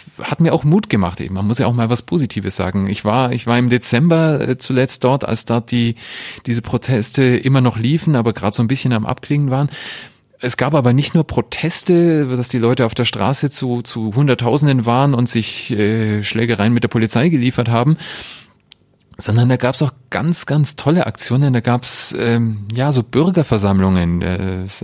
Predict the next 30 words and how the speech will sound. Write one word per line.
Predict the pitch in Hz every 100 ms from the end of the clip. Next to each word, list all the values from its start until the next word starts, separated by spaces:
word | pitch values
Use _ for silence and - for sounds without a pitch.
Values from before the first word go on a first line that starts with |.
| 107
spanische | - - 127 - 107
Wort | 110 117
heißt | 120 -
Cabildos. | 117 156 165 98 -
Das | 104
heißt, | 123 147 131
da |
haben | 127 143
sich | 123
Leute, | 117 117 175 180 175 - - - - - 101 _
äh, | - 139 139 131 127
vor | - 156 170
ihren | 156 147
Häusern | 139 160 123 107
im | 117
nächsten | 135 147 - 127
Park | - 165 -
getroffen, | 156 - 156 - 165 139
haben | 139 139 135 127
ein |
kleines | - 131 127 -
Zelt | 156 196
aufgestellt, | - 170 175 160 156 147
haben | 139 143
sich | 131
zusammengesetzt | - 120 170 185 123 123 156 -
und | 127
haben | 127
auf | 139 -
großen, | - 123 151 156 151